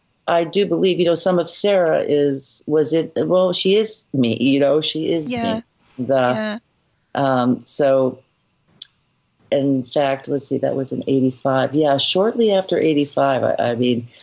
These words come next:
Speaker 1: I moved back here, and I think maybe that's when it all hit me, um,
Speaker 2: Mm.
Speaker 1: you know, because I was not working in all the time, and I had time to reflect. And, um,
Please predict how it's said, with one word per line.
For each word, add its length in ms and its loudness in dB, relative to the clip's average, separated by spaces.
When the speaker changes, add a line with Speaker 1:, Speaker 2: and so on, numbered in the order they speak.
Speaker 1:
I 80 2
moved 320 2
back 280 -2
here, 140 0
and 100 -2
I 80 0
think 220 -4
maybe 640 0
that's 320 -2
when 140 0
it 100 -2
all 160 0
hit 340 -6
me, 340 -4
um, 80 -2
Speaker 2:
Mm. 40 -8
Speaker 1:
you 120 -2
know, 180 2
because 480 0
I 140 2
was 320 -2
not 240 0
working 500 0
in 260 2
all 180 0
the 80 -2
time, 400 0
and 220 0
I 120 2
had 140 0
time 220 0
to 80 -2
reflect. 520 -2
And, 320 2
um, 400 -2